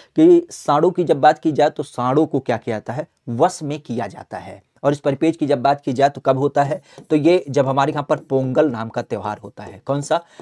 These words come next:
पोंगल नाम के त्यौहार की जब बात की जाए, जब इसका आयोजन किया जाता है तो उस टाइम पे इसका आयोजन किया जाता है। इसी परिपेज में एक नाम और सुना होगा साहसिक यात्रा में ही,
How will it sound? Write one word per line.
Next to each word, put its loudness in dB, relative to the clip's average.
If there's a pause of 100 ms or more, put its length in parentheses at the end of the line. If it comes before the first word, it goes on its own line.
(160)
पोंगल 6
नाम 0
के -4
त्यौहार 0
की -2
जब 2
बात 0
की -6
जाए, 0
जब -2
इसका 0
आयोजन -2
किया -6
जाता -10
है -8 (260)
तो 4
उस -2
टाइम -4
पे 0
इसका -4 (140)
आयोजन -8
किया 0
जाता -12
है। -14
इसी 0
परिपेज 2
में -2
एक -8
नाम -4
और 4
सुना -4
होगा -4
साहसिक -4
यात्रा 0
में -6
ही, -10